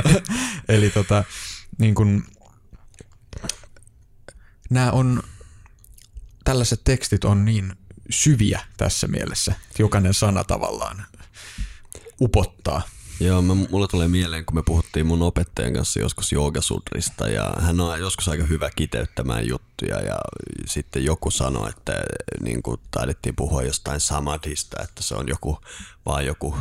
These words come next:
Speaker 2: kokemus mielentilasta, niin siihen opettaja niin sanoi, että kuule, että sul-, sullahan on vaikeuksia ymmärtää edes isovanhempias.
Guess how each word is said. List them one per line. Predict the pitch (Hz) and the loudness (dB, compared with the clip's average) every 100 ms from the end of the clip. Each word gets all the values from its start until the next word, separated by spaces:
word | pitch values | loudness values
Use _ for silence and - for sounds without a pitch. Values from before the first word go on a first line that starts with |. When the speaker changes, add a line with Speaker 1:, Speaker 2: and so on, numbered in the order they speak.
| - - | -6 -8
Speaker 2:
kokemus | - 85 87 76 76 | -4 -2 -2 -4 -4
mielentilasta, | 85 80 76 73 76 76 71 - 69 | -2 0 -2 -4 -2 -2 -2 -4 -6
niin | 67 71 73 - - 78 | -6 -8 -12 -8 -8 -6
siihen | 80 69 78 - | -6 -2 -2 -2
opettaja | 80 76 - 62 | -4 -6 -6 -6
niin | 67 73 - - | -4 -6 -10 -6
sanoi, | 76 73 | -4 -2
että | 78 - 78 196 - - - - - - | -4 -4 -4 -4 -8 -20 -20 -20 -20 -14
kuule, | - 185 131 95 | 0 2 4 2
että | 95 - 98 - - - - - - - | 0 -2 -4 -6 -20 -20 -20 -20 -20 -12
sul-, | - 135 | -4 -4
sullahan | - 170 160 147 | -2 0 2 2
on | |
vaikeuksia | 131 156 - 92 - | 0 -4 -2 -2 -2
ymmärtää | 64 113 87 71 - 71 | 0 2 2 -2 -4 -2
edes | 82 - | -2 0
isovanhempias. | 110 76 69 85 80 - - - - - | 0 0 0 -2 -2 -8 -6 -6 -6 -12